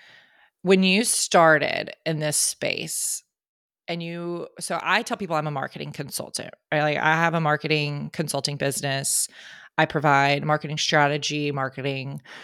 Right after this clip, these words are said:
insight, digital advertising, digital marketing consulting. What do you feel like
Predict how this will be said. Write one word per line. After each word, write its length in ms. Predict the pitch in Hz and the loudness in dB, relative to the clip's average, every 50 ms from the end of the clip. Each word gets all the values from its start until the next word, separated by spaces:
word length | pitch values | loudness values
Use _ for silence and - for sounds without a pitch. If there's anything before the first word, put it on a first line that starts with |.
| - - | -10 0
insight, 920 | - 196 185 180 - - - 165 160 156 156 156 151 - - _ - - - - _ _ _ _ _ 143 131 | 2 2 2 2 2 2 4 6 6 6 4 2 -2 -4 -6 _ -4 -4 -4 -6 _ _ _ _ _ -8 -2
digital 340 | - 180 151 147 165 156 156 | 0 0 2 2 2 2 4
advertising, 460 | 156 156 147 147 151 156 147 156 151 | 4 2 2 2 0 0 0 0 -2
digital 280 | 151 165 147 151 160 151 | -2 -2 0 0 0 2
marketing 640 | 143 143 139 - 151 151 147 147 147 147 147 - - _ _ _ _ _ - | 2 0 0 0 -2 -4 -4 -4 -6 -6 -8 -10 -12 _ _ _ _ _ -6
consulting. 600 | - 165 156 - 151 147 - - 143 139 147 147 - _ _ _ _ _ _ _ _ _ _ _ _ _ _ _ _ _ | -4 -4 -2 0 -2 -2 -2 -2 -4 -6 -6 -10 -16 _ _ _ _ _ _ _ _ _ _ _ _ _ _ _ _ _
What 200 | 170 170 214 247 | -2 2 2 2
do 80 | 262 285 | 2 0
you 180 | 311 330 349 | 0 -2 -2
feel 360 | - - - 190 170 165 165 | -2 0 2 4 4 4 4
like 400 | 165 160 160 160 156 - - - | 6 4 4 4 2 -2 -8 -18